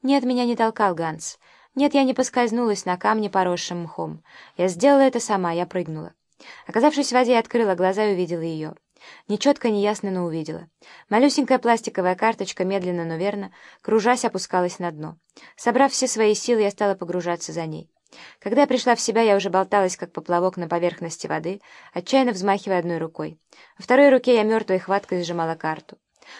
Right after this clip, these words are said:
Тут кто-то резко схватил меня за шиворот и поволок. Отплёвываясь от воды, я повернулась, это был Ганс. Выражение его бесцветных глаз было ужасно. "Вы что, совсем больной?" — заорал он, тряся меня над водой. "А что вы меня хватаете?"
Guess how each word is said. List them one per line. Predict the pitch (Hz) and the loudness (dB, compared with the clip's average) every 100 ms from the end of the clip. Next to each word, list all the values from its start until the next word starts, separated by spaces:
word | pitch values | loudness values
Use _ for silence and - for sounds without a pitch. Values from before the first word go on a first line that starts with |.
| - | -8
Тут | 247 254 | -6 -2
кто-то | 285 277 | 2 4
резко | 269 262 - | 6 4 2
схватил | 202 - 196 226 | -4 -2 0 0
меня | 196 180 | -2 -2
за | 180 | -2
шиворот | - 220 196 190 | -2 -2 -2 -4
и | |
поволок. | 185 175 165 156 - _ _ _ - - - | -4 -4 -2 -4 -10 _ _ _ -20 -18 -12
Отплёвываясь | - 233 285 269 247 | -4 4 6 6 4
от | 226 | 0
воды, | 208 202 | 2 4
я | 220 | 2
повернулась, | 208 190 185 208 202 185 | 2 -2 -2 -4 -4 -6
это | 175 | -6
был | 175 170 | -4 -4
Ганс. | 170 165 156 - _ _ - - - | -4 -6 -8 -18 _ _ -20 -20 -4
Выражение | 202 240 277 269 | 0 2 4 4
его | |
бесцветных | 233 247 240 233 214 | 4 0 -2 0 0
глаз | 190 214 | 0 0
было | 185 185 | 0 -4
ужасно. | 180 170 175 - 180 _ _ _ - | -4 -4 -6 -10 -20 _ _ _ -10
"Вы | |
что, | 196 - | -4 0
совсем | 240 202 - 220 | 0 0 -2 0
больной?" — | 185 185 220 | 2 2 0
заорал | 226 208 185 175 | 0 2 2 0
он, | 208 | -2
тряся | 196 180 196 | -4 -6 -4
меня | 180 175 175 | -4 -4 -4
над | 180 175 | -4 -4
водой. | 170 165 160 - _ _ _ _ | -4 -6 -10 -14 _ _ _ _
"А | 175 | -4
что | - | 0
вы | 247 | 0
меня | 214 185 | 0 -2
хватаете?" | - 190 196 170 165 - | -2 -2 -2 -4 -8 -18